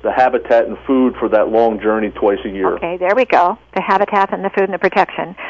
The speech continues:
Speaker 2: And they learned that. Now, how long do you think this has been going on? Do you think it,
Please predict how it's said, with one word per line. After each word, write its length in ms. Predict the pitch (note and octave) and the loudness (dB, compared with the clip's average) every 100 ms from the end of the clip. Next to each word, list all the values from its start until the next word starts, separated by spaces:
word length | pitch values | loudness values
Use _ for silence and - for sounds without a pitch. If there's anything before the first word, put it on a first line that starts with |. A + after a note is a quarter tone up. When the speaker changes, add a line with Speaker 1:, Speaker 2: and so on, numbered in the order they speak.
| - - | -12 -2
Speaker 2:
And 180 | F#3+ F#3 | 0 2
they 140 | F#3 | 2
learned 320 | F#3 G3+ G#3 F#3+ | 2 2 2 0
that. 260 | - - | -2 0
Now, 340 | G3+ G3 F#3 F#3 | 2 6 6 6
how 200 | A#3+ B3+ | 6 4
long 340 | B3 G#3 A3+ A3 | 6 4 4 0
do 100 | F#3+ | 0
you 80 | |
think 240 | F#3+ G3 - | 0 -2 -2
this 100 | F3+ | -6
has 100 | F3 - | -6 -4
been 120 | E3+ | 0
going 360 | F3+ F3 E3 - | 4 4 2 2
on? 440 | E3+ F3+ D3 - | 4 4 2 0
Do 80 | E3+ | -4
you 60 | |
think 220 | E3+ F3+ | -2 -2
it, 120 | F#3 | 0